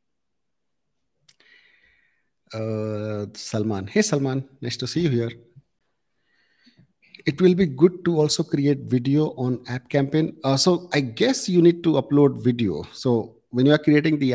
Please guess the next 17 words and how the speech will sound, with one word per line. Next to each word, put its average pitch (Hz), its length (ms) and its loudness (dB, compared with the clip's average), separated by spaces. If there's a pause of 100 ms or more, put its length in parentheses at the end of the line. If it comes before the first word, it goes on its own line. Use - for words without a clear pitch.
app 117 180 -4
campaign, 143 400 0 (120)
uh, 107 220 0 (100)
uploading 127 380 0
a 113 120 -2
video 117 220 -2 (100)
is 101 180 -4
very, 110 160 -2
very 107 120 -2
helpful 98 420 -8 (1200)
because 131 260 2 (180)
app 110 220 -2
campaigns 113 440 0
can 104 120 0 (120)
leverage 104 360 -2 (320)
all 104 240 0
different, 104 320 -4